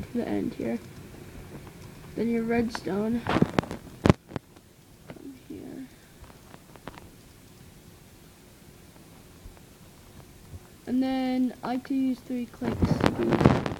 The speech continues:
Doesn't really matter how many clicks you use. I just use three.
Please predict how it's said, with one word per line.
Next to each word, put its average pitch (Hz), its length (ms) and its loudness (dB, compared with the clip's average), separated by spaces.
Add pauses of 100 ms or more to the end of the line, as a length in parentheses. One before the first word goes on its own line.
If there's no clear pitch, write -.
(1120)
Doesn't 294 280 8
really 277 220 6
matter 247 340 4
how 254 120 4
many 254 140 6
clicks - 360 -6
you 254 80 0
use. 254 400 2 (280)
I 110 100 -4
just 233 200 -6
use 117 200 -4
three. 117 400 -4